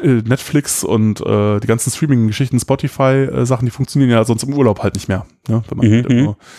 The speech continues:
Speaker 1: die sind ja quasi, äh, und dann, wenn man dann V P N anmacht, dann gehen die halt trotzdem.
Speaker 2: Mhm.
Speaker 1: Und, äh, dafür hab ich es halt benutzt bisher, aber, ja.
Speaker 2: Ja, genau, aber das war,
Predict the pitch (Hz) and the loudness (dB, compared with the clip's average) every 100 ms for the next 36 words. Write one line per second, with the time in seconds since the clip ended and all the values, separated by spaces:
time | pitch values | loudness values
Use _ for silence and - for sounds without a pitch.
0 | - - - 113 107 104 104 107 107 101 | -20 -20 -2 2 4 4 2 0 2 0
1 | - - - - 104 107 107 101 101 95 | 0 -4 -2 -2 0 0 0 0 0 -2
2 | - 98 98 104 104 - 98 95 90 - | -2 -2 0 -2 -4 -4 -2 0 -2 -4
3 | - 107 98 _ _ - - - 104 110 | -8 -6 -8 _ _ -20 -20 -18 -14 -14
4 | - - _ - 98 95 92 - 92 101 | -16 -20 _ -2 0 2 0 -2 0 -2
5 | 107 95 87 95 - _ 98 90 - - | 0 0 0 -4 -6 _ -6 -4 -8 -8
6 | - - 98 95 - - - - 101 98 | -6 -4 -4 -8 -20 -20 -18 -8 -6 -6
7 | 104 _ _ _ _ - - _ - 233 | -8 _ _ _ _ -14 -14 _ -2 2
8 | 190 104 117 135 | 2 2 0 -2